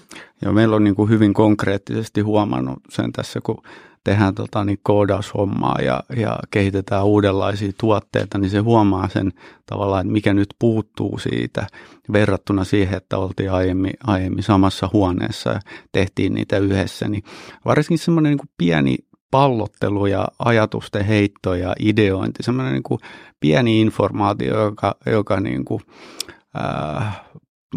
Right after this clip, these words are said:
pomppii siinä edestakas koko ajan, kun tehdään yhdessä työtä, niin se puuttuu ja sitä on ehkä hyvin vaikea korvata sit kuitenkaan etäyhteydellä, että, tota, niin, että niin kuin siinä on tietty kynnys, että ottaisi Sky-, Skype-yhteyden tiimiin ja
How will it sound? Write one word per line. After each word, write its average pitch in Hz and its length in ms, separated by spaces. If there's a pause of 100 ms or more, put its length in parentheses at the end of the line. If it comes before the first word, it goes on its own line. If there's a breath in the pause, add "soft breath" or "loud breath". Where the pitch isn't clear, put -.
(140)
pomppii 110 460
siinä 101 340
edestakas 104 680
koko 104 280
ajan, 98 200
kun 98 180
tehdään 101 300
yhdessä 104 400
työtä, 104 280
niin 107 100
se 143 120
puuttuu 117 640
ja 113 100 (360 loud breath)
sitä - 320
on - 80
ehkä - 240
hyvin 110 340
vaikea 98 400
korvata 104 420
sit - 220
kuitenkaan 98 580
etäyhteydellä, - 920
että, - 180
tota, - 300
niin, 62 140 (920 loud breath)
että 104 200
niin 98 160
kuin 95 200 (120)
siinä 104 220
on 98 120
tietty 117 300
kynnys, 101 460
että - 300 (160)
ottaisi - 340
Sky-, - 260
Skype-yhteyden 107 920
tiimiin 101 420
ja 62 100